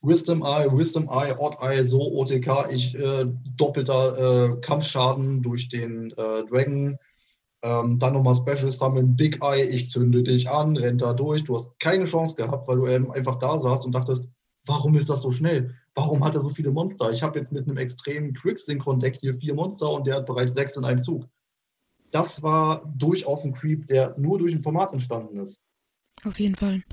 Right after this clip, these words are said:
Speaker 2: Das Pendelformat ist auch nochmal so, oder das, ja doch, kann man eigentlich sagen, das Pendelformat oder das Pendeldeck an sich, da gab's doch so viele Master Rules zu, wie das Pendeldeck quasi auch genervt wurde oder angepasst wurde, weil selbst Konami halt gemerkt hat,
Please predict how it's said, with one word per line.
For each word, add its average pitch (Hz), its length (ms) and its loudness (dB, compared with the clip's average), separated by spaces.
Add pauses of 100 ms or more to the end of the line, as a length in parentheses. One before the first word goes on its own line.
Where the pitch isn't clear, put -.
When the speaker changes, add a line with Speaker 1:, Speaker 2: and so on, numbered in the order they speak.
(220)
Speaker 2:
Das 220 120 -2
Pendelformat 254 680 8
ist 247 120 2
auch 262 120 4
nochmal 240 300 6
so, 220 120 4
oder 220 260 0
das, 190 220 -6 (200)
ja 233 120 8
doch, 247 220 4
kann 262 120 2
man 349 120 2
eigentlich 262 240 0
sagen, 233 260 2
das 196 100 -4
Pendelformat 226 720 4
oder 214 100 4
das 196 140 -2
Pendeldeck 214 580 4
an 208 160 2
sich, 233 220 2 (340)
da 196 80 0
gab's 226 300 2
doch 214 120 -4
so 277 240 2
viele 240 240 6
Master 220 460 6
Rules 208 360 4 (120)
zu, 226 260 2
wie 220 120 4
das 220 180 4
Pendeldeck 226 880 2
quasi 214 400 0
auch 208 160 -4
genervt 220 640 2
wurde 240 400 6 (260)
oder 196 220 4
angepasst 226 580 8
wurde, 208 220 6
weil 196 180 2
selbst - 240 -2
Konami 202 360 4
halt 196 140 0
gemerkt 196 360 0
hat, 208 100 0